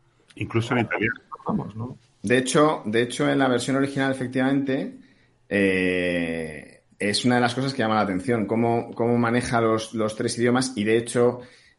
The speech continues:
Speaker 3: eh, eh, cómo cuando habla en alemán o en francés, eh, no se entiende lo que dice y los que, los judíos que están escondidos abajo, mm, por eso no salen corriendo, no salen huyendo, no saben lo que está pasando, ¿no? Y es parte de la tensión, además, que,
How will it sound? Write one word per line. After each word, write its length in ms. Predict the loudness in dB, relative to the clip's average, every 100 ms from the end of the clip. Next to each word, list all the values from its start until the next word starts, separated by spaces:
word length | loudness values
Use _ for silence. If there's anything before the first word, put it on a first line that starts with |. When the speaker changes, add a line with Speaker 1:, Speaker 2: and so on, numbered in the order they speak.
| _
Speaker 3:
eh, 680 | -8 -2 2 4 4 2 0
eh, 320 | -4 -4 -10 _
cómo 340 | 4 6 6
cuando 400 | 6 4 4 4
habla 260 | 4 4 4
en 80 | 2
alemán 320 | 0 0 0
o 40 |
en 80 | 0
francés, 720 | -2 -4 0 2 2 0 -8 -18 _ _ _ _
eh, 260 | 2 4 4
no 200 | 4 4
se 160 | 4
entiende 500 | 2 2 4 4 6
lo 120 | 4 2
que 120 | 2
dice 380 | 2 2 0 0
y 300 | -2 -2 0
los 180 | -2
que, 100 | -2 -8 -4
los 160 | -4 -4
judíos 320 | 0 2 2
que 80 | 0
están 160 | -4
escondidos 480 | -4 -2 2 2 2
abajo, 480 | 0 0 2 0 -2
mm, 480 | -2 -2 -2 -12 -14
por 140 | -8 -4
eso 120 | -2
no 80 | 0
salen 220 | 0 2
corriendo, 440 | 2 4 4 4
no 80 | 0
salen 220 | -2 0
huyendo, 420 | 0 2 2 0
no 100 | -2
saben 240 | -4 -2 0
lo 80 | 0
que 60 |
está 180 | -2 -6
pasando, 420 | -8 -8 -6 -8
¿no? 80 | -6
Y 40 | -6
es 100 | -2
parte 280 | -2 0
de 80 | 2
la 120 | 2
tensión, 400 | 0 -8 -8 -10 -12
además, 320 | -16 -16 -16
que, 280 | -18 -20